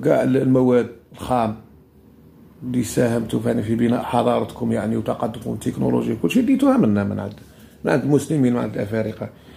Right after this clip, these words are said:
ولكن الأفارقة والمسلمين وكل شيء ما قتلوش.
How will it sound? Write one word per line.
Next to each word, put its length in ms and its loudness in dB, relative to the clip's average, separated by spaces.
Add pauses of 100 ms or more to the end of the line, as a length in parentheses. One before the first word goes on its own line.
(480)
ولكن 360 6
الأفارقة 560 0
والمسلمين 540 -4
وكل 200 -4
شيء 160 -4
ما 80 2
قتلوش. 500 0